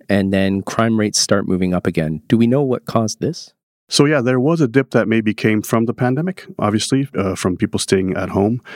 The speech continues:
Speaker 2: Uh, but the rates that had been going down for about twenty years or so, so the pandemic doesn't have as direct an influence.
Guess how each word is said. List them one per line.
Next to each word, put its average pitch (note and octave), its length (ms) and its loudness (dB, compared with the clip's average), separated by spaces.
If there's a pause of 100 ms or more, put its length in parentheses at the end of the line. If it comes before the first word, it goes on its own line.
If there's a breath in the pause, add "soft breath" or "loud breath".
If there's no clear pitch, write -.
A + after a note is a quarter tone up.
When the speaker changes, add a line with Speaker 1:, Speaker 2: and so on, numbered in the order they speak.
(120)
Speaker 2:
Uh, A#2 140 0
but G#2 120 -2
the A#2 80 2
rates C3+ 240 0
that A2+ 260 0 (140)
had C3 280 0
been A2 120 0
going G2+ 220 2
down F#2+ 180 0
for G2+ 140 -4
about F#2+ 180 -2
twenty G2 240 2
years A2 220 0
or F#2+ 40 0
so, D2+ 220 0
so - 100 -4
the F2+ 80 -6
pandemic G2 380 0
doesn't G2 220 2
have G2 320 -2
as A2 240 2
direct G2 480 -2
an F#2 100 -2
influence. F#2 680 -2